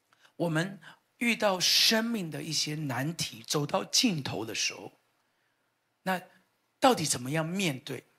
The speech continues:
那刚好我们今天在今年的最后一天，我们也在预备什么？我们在预备要怎么样带着神给我们的话语，去跨入一个未知的二零二四年。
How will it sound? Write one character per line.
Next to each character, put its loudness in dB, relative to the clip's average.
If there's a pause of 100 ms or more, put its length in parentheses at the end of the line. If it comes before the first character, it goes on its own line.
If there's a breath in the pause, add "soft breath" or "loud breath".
(340)
那 0
刚 8
好 10
我 8
们 2
今 0
天 -4
在 -2 (500 loud breath)
今 4
年 0
的 -6
最 0
后 0
一 -4
天， -14 (460)
我 -2
们 4
也 4
在 2
预 2
备 2
什 0
么？ -14
我 -12
们 -8
在 -4
预 -6
备 -8 (340 soft breath)
要 -4
怎 4
么 6
样 8 (140)
带 8
着 0
神 6
给 6
我 2
们 -8
的 -6
话 0
语， -14 (380 loud breath)
去 2
跨 12
入 10
一 2
个 2 (120)
未 8
知 2
的 -6 (180 soft breath)
二 4
零 -4
二 -4
四 -2
年。 -20